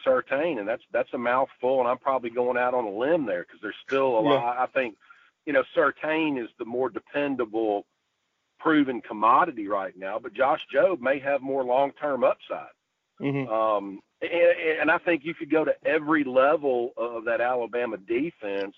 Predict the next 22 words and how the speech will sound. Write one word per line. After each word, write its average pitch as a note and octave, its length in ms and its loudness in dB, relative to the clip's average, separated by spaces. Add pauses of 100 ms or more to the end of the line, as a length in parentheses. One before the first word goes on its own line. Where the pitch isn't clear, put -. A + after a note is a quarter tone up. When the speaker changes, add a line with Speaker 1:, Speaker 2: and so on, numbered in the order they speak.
(100)
Speaker 1:
and G#2 220 -4
find C#3 360 2
a G#2+ 60 -6
guy F2+ 240 -4
like D#2 320 -12
that. D#2 260 -14
You F#2 80 -8
know, F#2+ 80 -2
I F#2+ 40 -4
think A#2+ 320 -4 (520)
you D#3+ 80 0
know, D3+ 140 4
there, C3 200 2
there's C3 240 2
a C#3 160 -12
chance D3 320 -2 (180)
long C#3 320 4
term, D#3 480 0 (520)
um, A2+ 400 -4
that A#2 120 -8
Christian C#3 380 -2
Harris D3+ 420 2